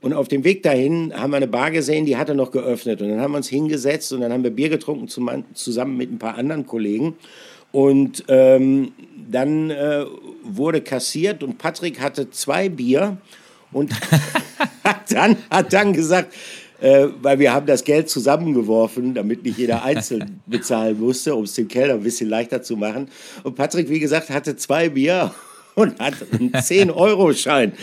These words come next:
Speaker 2: Er hat gesagt,
Speaker 1: auf,
Speaker 2: "Stimmt
Speaker 1: auf
Speaker 2: so,
Speaker 1: die
Speaker 2: stimmt
Speaker 1: Tischmitte
Speaker 2: so."
Speaker 1: gelegt und hat gesagt,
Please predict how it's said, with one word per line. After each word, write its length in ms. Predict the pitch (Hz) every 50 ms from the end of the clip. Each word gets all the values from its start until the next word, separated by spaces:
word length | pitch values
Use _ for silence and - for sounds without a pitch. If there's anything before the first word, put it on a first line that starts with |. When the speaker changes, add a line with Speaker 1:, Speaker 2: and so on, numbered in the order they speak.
| - - -
Speaker 2:
Er 80 | - 110
hat 140 | 117 120 117
gesagt, 260 | 123 131 127 123 -
Speaker 1:
auf, 120 | - 135
Speaker 2:
"Stimmt 300 | 127 135 135 147 208 - -
Speaker 1:
auf 140 | 135 -
Speaker 2:
so, 40 | 104
Speaker 1:
die 140 | 104 170 160
Speaker 2:
stimmt 240 | - - - 202 208
Speaker 1:
Tischmitte 380 | 135 - 175 202 202 190 190
Speaker 2:
so." 40 | 180
Speaker 1:
gelegt 320 | 160 165 156 170 180 - -
und 60 | 165
hat 140 | 165 165 -
gesagt, 360 | 156 139 127 151 151 139